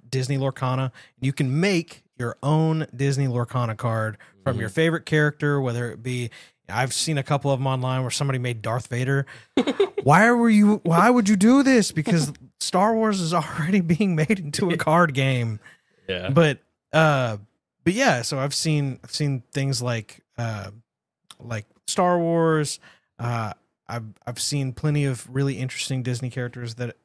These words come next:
Speaker 1: that people have been using. Uh, but like Jacob was saying, we, we decided that we would have a little bit of fun this week,
Speaker 2: Mm-hmm.
Speaker 1: and we would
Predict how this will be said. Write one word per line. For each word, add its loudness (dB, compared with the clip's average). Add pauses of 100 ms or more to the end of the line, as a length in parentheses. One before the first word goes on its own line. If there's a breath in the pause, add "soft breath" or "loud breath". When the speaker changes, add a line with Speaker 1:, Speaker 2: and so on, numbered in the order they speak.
(160)
Speaker 1:
that -14
people -6
have -6
been -6
using. -4 (360 loud breath)
Uh, -6 (520)
but -2
like -2
Jacob 0
was -4
saying, 0
we, -4
we -4
decided -6
that -8
we -12
would -16
have -12
a -8
little -8
bit -12
of -10
fun -6
this -6
week, -8
Speaker 2:
Mm-hmm. -12
Speaker 1:
and -2
we 2
would -2